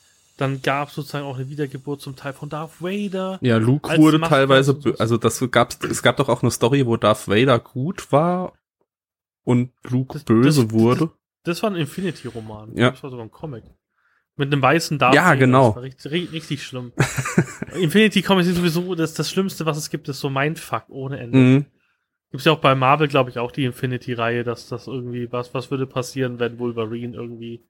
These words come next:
Speaker 2: Ja, genau.
Speaker 1: keine Adamantium-Klingen und sowas hat. Also
Speaker 2: Die klassischen
Speaker 1: gibt's ja
Speaker 2: What-Ifs.
Speaker 1: auch viel.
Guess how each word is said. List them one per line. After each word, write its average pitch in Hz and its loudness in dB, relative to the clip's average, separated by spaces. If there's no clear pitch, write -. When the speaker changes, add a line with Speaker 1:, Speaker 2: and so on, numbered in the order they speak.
Speaker 2:
Ja, 147 6
genau. 127 6
Speaker 1:
keine 135 2
Adamantium-Klingen 135 -6
und 135 -8
sowas 131 -6
hat. 135 -8
Also 139 -6
Speaker 2:
Die 135 4
klassischen 127 4
Speaker 1:
gibt's 110 6
ja 107 0
Speaker 2:
What-Ifs. - -2
Speaker 1:
auch 139 -4
viel. 165 -8